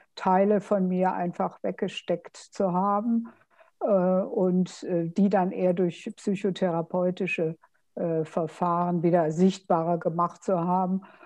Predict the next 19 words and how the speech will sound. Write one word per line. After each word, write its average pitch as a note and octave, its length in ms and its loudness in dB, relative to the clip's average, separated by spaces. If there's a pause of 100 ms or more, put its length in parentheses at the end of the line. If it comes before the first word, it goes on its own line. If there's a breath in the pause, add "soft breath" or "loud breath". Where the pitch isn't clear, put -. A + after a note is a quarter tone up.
(220 loud breath)
und, F3 600 2
äh, E3+ 260 -2
heute F3+ 340 4
vielleicht E3+ 480 -2
anders F3 460 -2
noch E3+ 220 -6
in G#3 140 -2
die F3+ 80 0
Meditation, F3 960 2
äh, F#3 80 -10
oder E3+ 360 -2
in F3+ 200 -4
diesen, F#3 480 -2 (360)
äh, B3+ 320 -14
Zusammenhang D#3+ 840 -4 (340 soft breath)
integrieren E3 840 -2
zu - 200 -10
können. D#3+ 520 -6 (480)
Ähm, D#3 540 -4